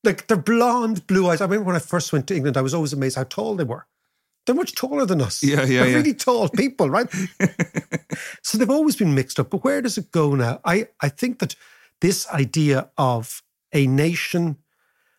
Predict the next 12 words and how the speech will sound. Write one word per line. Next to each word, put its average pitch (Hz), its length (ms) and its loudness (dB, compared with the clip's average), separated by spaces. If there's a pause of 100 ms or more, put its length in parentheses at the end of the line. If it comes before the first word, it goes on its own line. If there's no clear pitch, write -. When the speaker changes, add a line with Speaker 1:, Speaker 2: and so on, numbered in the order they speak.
Speaker 1:
an 151 140 0
amalgamation 135 800 2
of 147 100 -2
nations, 143 920 -2 (100)
a 139 80 -4
former 151 680 0 (160)
imperial 147 840 0
power 131 500 0 (580)
looking 160 400 2
for 131 320 2
a 120 60 0
role 165 520 0